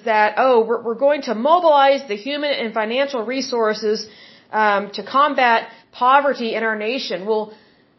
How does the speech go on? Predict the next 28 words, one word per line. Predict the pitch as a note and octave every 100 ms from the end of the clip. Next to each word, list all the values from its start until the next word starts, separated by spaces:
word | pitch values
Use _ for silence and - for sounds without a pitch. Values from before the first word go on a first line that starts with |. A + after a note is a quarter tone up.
| _ _
that's | C4+ C#4 - B3+
communism. | A3+ F#3+ E3+ - - F#3 _ _ _ _ _ _ _ _ _ _
Because, | A#3 A#3 C4 A#3+ A3+ - _
you | -
know, | B3+ A#3+ A3+
the, | A#3+ A#3
the | A#3+ A#3+
nation's | C4+ F4+ F4+ E4 A3+
resources | C#4+ D#4+ - A#3 G#3+ G#3+ A3+ G#3+ G#3+
do | A#3+
not | A#3 C4 D#4+ D4+
belong | C#4+ G#3+ A#3+ B3 G#3 G#3 G#3
to |
the | A3+ G#3+
government. | A#3 A#3+ E3+ - _ -
They | A3+
belong | A3+ A3 A#3 A#3+ B3
to | G#3+
the | G3 B3+
people. | C4+ F3 F3+ _ _ _ - -
And | A3+ A3+
also, | C4+ D4 C#4+ A#3+ G#3+ G#3+ - _ _ _ _ _ _ _ _
people | - D4+ F#4 D#4 A#3+ B3
do | B3
not | A#3 C4 C#4+
belong | C4 A#3+ A#3+ B3 A#3+ A#3
to | G#3+
the | G#3+